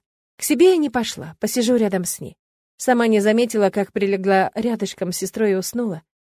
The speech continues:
На моем состоянии сказались напряженная обстановка и долгая дорога.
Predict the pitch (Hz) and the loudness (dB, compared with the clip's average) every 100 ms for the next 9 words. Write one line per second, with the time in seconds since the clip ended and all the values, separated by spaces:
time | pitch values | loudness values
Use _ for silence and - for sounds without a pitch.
0 | _ _ _ 226 233 233 254 247 226 220 | _ _ _ -2 2 4 2 0 -2 -2
1 | 226 254 247 202 - 202 214 214 - 208 | 0 0 0 -2 -2 -2 0 -2 -2 -4
2 | 202 196 208 196 190 208 220 226 - 180 | -4 -2 -2 -2 -2 -2 -2 -4 -4 -2
3 | 196 185 160 151 143 131 - | -2 -2 -6 -6 -10 -12 -16